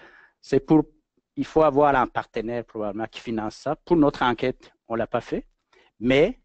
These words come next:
il y a des questions. Il y a des questions qu'on a posées, par exemple, euh, c'est pas parfait, mais on peut,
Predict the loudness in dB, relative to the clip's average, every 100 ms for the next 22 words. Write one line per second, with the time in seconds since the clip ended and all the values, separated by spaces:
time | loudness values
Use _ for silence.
0 | _ _ -2 0 0 -4 -6 -6 -8 -8
1 | _ _ _ _ -6 -4 -4 -4 -4 -2
2 | 0 0 -2 -4 -4 -2 -2 -2 -2 -4
3 | -4 -8 _ _ _ _ _ _ -6 -2
4 | 0 0 0 -2 -4 _ _ _ _ _
5 | _ _ _ -20 -12 -4 -4 -4 _ 0
6 | 4 4 2 0 _ _ -6 -6 -6 0
7 | 0 0 -8 -4 0 4 2 0 _ _
8 | -6 -6 -2 -2